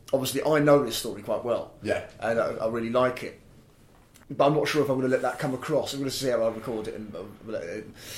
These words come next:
Speaker 2: In terms of your reaction.
Speaker 1: In terms of my reaction,
Speaker 2: Yeah,
Speaker 1: yeah,
Speaker 2: yeah,
Speaker 1: because
Speaker 2: yeah,
Speaker 1: it might
Speaker 2: of
Speaker 1: be
Speaker 2: course.
Speaker 1: ho-, quite hard to make it look like I haven't heard this before.
Speaker 2: <laughs> Yeah, yeah,
Speaker 1: So,
Speaker 2: yeah.
Speaker 1: um, but basically, do you wanna s-, go from the beginning? How, how do you wanna tell it?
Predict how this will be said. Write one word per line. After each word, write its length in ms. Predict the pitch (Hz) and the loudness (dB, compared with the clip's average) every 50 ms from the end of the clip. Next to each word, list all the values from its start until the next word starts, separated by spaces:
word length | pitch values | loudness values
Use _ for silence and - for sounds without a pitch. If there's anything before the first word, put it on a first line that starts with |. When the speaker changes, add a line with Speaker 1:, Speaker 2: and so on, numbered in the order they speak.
| - - | -12 -12
Speaker 2:
In 60 | 104 | -4
terms 260 | - - 127 110 104 113 | 0 2 2 2 0 -2
of 60 | 113 | -2
your 200 | 120 110 107 104 | -2 0 0 0
reaction. 400 | 110 110 107 - - - - 170 | 2 2 0 0 -2 0 2 4
Speaker 1:
In 40 | 165 | 4
terms 120 | 175 160 | 6 6
of 60 | 165 165 | 6 6
my 100 | 147 139 | 6 6
reaction, 440 | 135 139 135 - - - - 107 | 6 6 4 4 2 0 0 2
Speaker 2:
Yeah, 120 | 113 113 110 | 4 6 8
Speaker 1:
yeah, 160 | 107 113 107 | 8 6 6
Speaker 2:
yeah, 60 | - | 4
Speaker 1:
because 300 | 127 - - 143 131 139 | 0 0 2 2 2 4
Speaker 2:
yeah, 40 | 151 | 6
Speaker 1:
it 40 | 156 | 8
might 80 | 156 | 8
Speaker 2:
of 60 | 147 143 | 8 8
Speaker 1:
be 60 | 139 | 6
Speaker 2:
course. 100 | 135 - | 2 2
Speaker 1:
ho-, 60 | - - 151 | 2 4 4
quite 80 | 147 139 | 4 6
hard 200 | 143 139 131 127 | 6 4 4 4
to 60 | 139 | 2
make 140 | 131 123 127 | 0 0 0
it 60 | 127 | -2
look 160 | 131 131 - | -2 -2 0
like 220 | 135 123 120 120 - | 2 0 0 2 0
I 140 | 123 117 117 113 117 143 | 0 0 0 -2 -2 -2
haven't 240 | 147 139 - 143 127 | -2 -2 -2 -2 -2
heard 180 | 127 120 117 | -2 -2 -2
this 100 | 120 113 | -4 -8
before. 440 | - - 98 92 131 135 117 110 - | -10 -10 -8 -6 -4 -4 -4 -4 -2
Speaker 2:
<laughs> 20 | - | 0
Yeah, 140 | 131 147 143 | 4 4 4
yeah, 440 | - - - - - - - - - | 4 4 4 4 2 2 2 4 6
Speaker 1:
So, 400 | 165 143 123 - - - - - - - - | 8 8 8 8 6 4 0 -4 -10 -10 -10
Speaker 2:
yeah. 120 | - - - - - - - - - | -8 -10 -10 -12 -18 -20 -14 -2 2
Speaker 1:
um, 400 | - 139 139 135 139 131 120 123 | 6 6 6 6 4 2 0 4
but 200 | 147 151 147 147 | 6 6 6 8
basically, 360 | 160 160 156 - - 135 131 | 6 4 4 4 0 -2 -2
do 40 | 127 135 | -2 -2
you 40 | |
wanna 120 | 139 139 135 | -2 -4 -4
s-, 60 | - - - - - - - | -6 -10 -18 -20 -18 -4 2
go 380 | - 139 135 135 135 135 - - | 4 4 4 4 2 0 -2 -4
from 400 | - - 139 131 131 131 - - | -4 -2 0 0 0 -2 -6 -6
the 60 | 131 | -8
beginning? 320 | 120 131 120 139 139 117 127 | -6 -4 -2 -2 0 2 4
How, 160 | 147 180 175 180 170 - | 4 4 4 4 4 2
how 100 | 165 180 | 2 2
do 60 | 160 | 0
you 40 | 160 | 0
wanna 80 | 160 143 | -2 0
tell 140 | - 165 123 107 | 0 0 0 0
it? 100 | - | -4